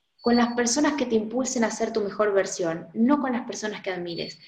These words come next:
Porque a veces admiramos a personas, por ejemplo, me ha pasado con, con chicas por ahí más chicas, adolescentes, que me dicen, "¿Sabes qué? Em, me encantaba tal modelo y la seguía, pero cada vez que veía su cuerpo me sentía gorda y me sentía mal".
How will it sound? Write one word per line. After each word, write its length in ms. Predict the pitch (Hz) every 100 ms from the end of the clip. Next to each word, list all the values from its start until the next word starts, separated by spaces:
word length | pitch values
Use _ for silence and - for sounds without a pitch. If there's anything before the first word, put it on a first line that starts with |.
| - _ _
Porque 300 | 330 330 330
a 60 | 277
veces 680 | 277 220 196 190 185 190 - _ -
admiramos 600 | 233 226 226 226 302 294
a 120 | 262
personas, 440 | 208 196 202 175 165
por 120 | 190
ejemplo, 280 | 202 196 220
me 80 | 247
ha 40 |
pasado 320 | 285 277 277
con, 260 | 269 233 -
con 200 | 214 214
chicas 340 | 247 277 277
por 100 | 233
ahí 80 | 226
más 220 | 220 220
chicas, 340 | - 285 220 202
adolescentes, 580 | 196 196 226 247 233
que 80 | 226
me 120 | 208
dicen, 160 | 208 220
"¿Sabes 240 | 220 233 -
qué? 300 | 294 277 - - _ _ -
Em, 680 | 202 190 190 190 185 185 185 - -
me 120 | 202
encantaba 880 | 202 202 202 214 262 285 262 233 208
tal 160 | 233 240
modelo 560 | 220 226 247 220 196
y 120 | 196 196
la 120 | 196
seguía, 480 | 196 208 247 220 208
pero 140 | 202
cada 220 | 208 262
vez 100 | 277
que 120 | 277 262
veía 160 | 254
su 180 | 247 240
cuerpo 240 | 269 269
me 80 | 226
sentía 320 | 208 196 240
gorda 300 | 220 240 220
y 40 | 208
me 80 | 202
sentía 300 | 190 208 202
mal". 280 | 196 170